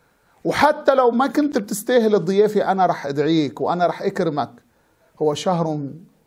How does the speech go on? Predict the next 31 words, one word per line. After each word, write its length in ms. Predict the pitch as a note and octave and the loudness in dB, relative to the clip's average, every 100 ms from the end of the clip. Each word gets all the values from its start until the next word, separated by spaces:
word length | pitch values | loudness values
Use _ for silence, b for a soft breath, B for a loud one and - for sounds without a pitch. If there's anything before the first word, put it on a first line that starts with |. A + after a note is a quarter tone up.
| _ - | _ -2
قد 220 | D3+ C3+ | -2 0
دعيتم 540 | C#3+ F#3+ A3+ G#3 D#3 | -2 0 -2 -4 -6
فيه 440 | C#3+ D#3+ D3+ C#3+ C#3+ | -6 -8 -8 -8 -4
إلى، 380 | D3 C3 A#2+ - b b b b _ | -2 -2 -4 -10 b b b b _
أو 120 | D3 | -6
دعيتم 480 | D3 D#3 G#3+ A3+ G3+ | -4 -2 -2 -2 -4
فيه 340 | - F3+ E3 C#3+ | -4 -4 -2 0
إلى 160 | D3+ | 0
ضيافة 480 | C#3+ C#3+ E3 E3 D3 D3+ | 0 0 0 0 -6 -6
الله، 380 | C#3 F#3 A#3 A#3 B B B - | 0 2 0 -4 B B B -2
"وجعلتم 1080 | E3+ G3 G3 G3+ G#3 A3 C#4+ C#4 - A#3+ G#3 | 4 4 4 4 6 6 4 2 2 2 2
فيه 340 | A3+ A#3 A3 | 2 2 4
من 160 | G3+ F#3+ | 2 0
أهل 300 | G#3+ G#3 F3 | 0 0 -2
كرامة 540 | F3 F#3 G#3 F3 C3 C#3+ | -2 -4 -2 -6 -8 -8
الله"، 300 | A2+ D#2 - - | -8 -10 -12 -12
يعني 300 | C#3+ D3 D3 | -6 -4 -4
أنتم 280 | F#3+ F3+ E3 | -8 -8 -4
ضيوف 400 | D3+ D#3+ G#3 - - | 0 0 0 -4 -12
مكرمين، 600 | E3 C#3+ D#3+ D3 F#3 D#3+ | -10 -6 -2 -2 0 -2
نحن 280 | D#3+ - E3 | -4 -4 -4
ضيوف 340 | C#3 D#3+ F#3+ | -2 -2 -2
مكرمين 520 | E3+ D#3+ D#3+ F3 A#3+ F3+ | -6 -2 -2 0 0 0
على 180 | C#3+ | -2
الله. 320 | C#3 C#3 C3 G#2 _ b b b b b b b b _ _ _ _ - | -2 -2 -2 -4 _ b b b b b b b b _ _ _ _ -6
الإنسان 440 | D#3+ D3+ G#3 G3+ | -4 0 2 2
لما 200 | F#3+ F3+ | 2 0
بيدعي 380 | D#3+ G3+ G#3 F3+ | 0 2 4 4
ضيف 280 | G#3 G#3+ G#3 | 4 2 2
لعنده 320 | F3 A3+ G3+ | 2 4 2
بيكرمه، 680 | G#3 C4+ B3 G3+ C#3 A2 | 2 2 2 2 0 -4